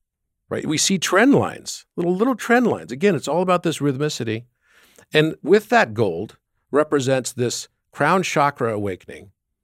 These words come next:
that means that we understand the role of gender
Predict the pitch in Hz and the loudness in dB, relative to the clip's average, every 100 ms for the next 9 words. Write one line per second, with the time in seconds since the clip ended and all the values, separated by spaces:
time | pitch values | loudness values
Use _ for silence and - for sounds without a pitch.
0 | _ _ _ _ 117 127 127 143 226 220 | _ _ _ _ -4 -4 -2 -2 0 0
1 | 143 131 135 143 - 180 196 165 - - | -2 -4 -4 -6 -6 -4 -2 -4 -6 -8
2 | 147 180 147 117 113 _ 104 107 98 110 | -6 -4 -4 -6 -10 _ -10 -8 -6 -4
3 | 147 123 87 87 _ 104 90 82 95 90 | -2 -2 -6 -12 _ -6 -6 -6 -8 -8
4 | 67 - | -14 -20